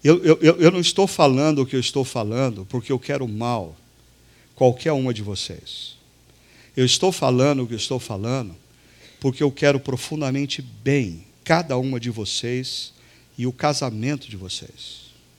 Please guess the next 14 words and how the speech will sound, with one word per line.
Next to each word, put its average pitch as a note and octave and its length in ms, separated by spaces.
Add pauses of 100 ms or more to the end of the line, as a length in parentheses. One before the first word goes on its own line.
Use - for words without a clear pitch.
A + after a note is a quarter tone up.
(960)
A, C#3 220
a C#3 40
pergunta D#3+ 600
que D3 100
eu D#3 60
faria A#2+ 640 (1040)
é D3 100
que E3+ 260
Provérbios E3+ 800
diz D3 300
que E3+ 100
essa E3+ 260
mulher D3 680
que D3 380